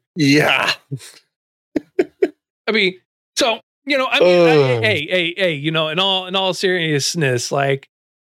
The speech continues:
Speaker 2: you just had three kids get abducted from three different parallel worlds.
Speaker 1: Or, or who knows? It, to, to save on, on, again, could be the same kid. So you're not abducting three, you're abducting one times three, which is,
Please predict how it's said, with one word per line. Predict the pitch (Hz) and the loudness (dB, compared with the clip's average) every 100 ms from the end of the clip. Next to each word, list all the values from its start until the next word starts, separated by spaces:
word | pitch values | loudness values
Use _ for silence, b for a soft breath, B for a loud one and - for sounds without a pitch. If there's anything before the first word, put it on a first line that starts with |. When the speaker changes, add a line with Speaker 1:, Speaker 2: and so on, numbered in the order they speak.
| - | -2
Speaker 2:
you | 240 | -2
just | 294 254 | -2 -2
had | 269 226 202 | -2 -2 -6
three | 214 247 247 | -4 -2 -2
kids | - 220 214 180 156 147 135 | -4 -2 0 0 -2 -4 -6
get | 139 220 233 | -4 -2 -2
abducted | 202 160 208 190 196 170 160 147 | -4 -4 -4 -2 -2 0 0 -4
from | - - 185 170 160 | -10 -4 -2 0 -2
three | - 226 247 | -6 -4 -2
different | 220 - 214 160 | -2 -4 -6 -6
parallel | 185 196 185 170 165 | -2 -2 0 0 -2
worlds. | 156 170 180 151 135 131 135 - - - _ _ _ _ | -2 -2 -2 -2 -2 -4 -4 -6 -6 -10 _ _ _ _
Speaker 1:
Or, | 156 165 165 - | 4 4 4 0
or | 151 160 120 | 2 4 2
who | 135 214 | 2 4
knows? | 214 - - | 4 2 -6
It, | 113 _ _ - | -6 _ _ -2
to, | 139 | -2
to | 110 - | 0 -2
save | - 147 160 156 | 0 2 4 4
on, | 160 151 131 107 | 4 2 0 -2
on, | 123 127 120 104 - - | 0 2 2 -2 -6 -4
again, | 123 214 143 - B B _ - | 0 2 0 -2 B B _ -2
could | 196 175 | 0 2
be | 208 | 4
the | 185 | 4
same | - 175 170 170 | 2 2 4 4
kid. | 175 202 139 85 | 4 2 2 -2
So | - - | -4 0
you're | 131 | 2
not | 156 170 | 2 0
abducting | 156 185 165 160 | 2 0 0 0
three, | 208 220 185 | 2 4 4
you're | 143 | 4
abducting | 127 156 147 131 | 2 0 2 2
one | 143 147 | 4 2
times | 151 165 175 | 2 2 2
three, | - 101 | 2 2
which | 92 113 - | 2 0 0
is, | 107 | -4